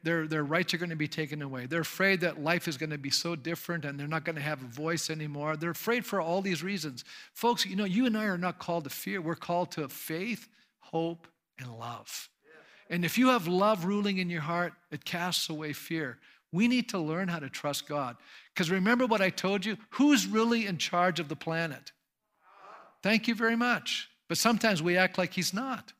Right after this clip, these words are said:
Sometimes we act like we gotta step in and take over here. We gotta take control of this situation rather than say, "God,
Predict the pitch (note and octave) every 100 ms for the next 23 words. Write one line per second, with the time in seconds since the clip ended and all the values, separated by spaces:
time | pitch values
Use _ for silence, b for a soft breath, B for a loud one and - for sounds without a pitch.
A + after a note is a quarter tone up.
0 | _ b b b b - B3 B3+ G#3+ G#3+
1 | F#3 G3+ G3+ F3+ F#3 G#3 F3 - G3 F3+
2 | G3 F3+ D3 F3+ - F3+ F3 C#3+ B2 A2
3 | C3 E3+ G3+ E3+ F#3+ F#3+ D3+ - F3 F#3
4 | D3+ D#3+ - E3+ - D#3+ D#3 F#3 - C3
5 | D3+ E3 E3 D3+ C#3 D#3 B2 C#3 E3 G#3+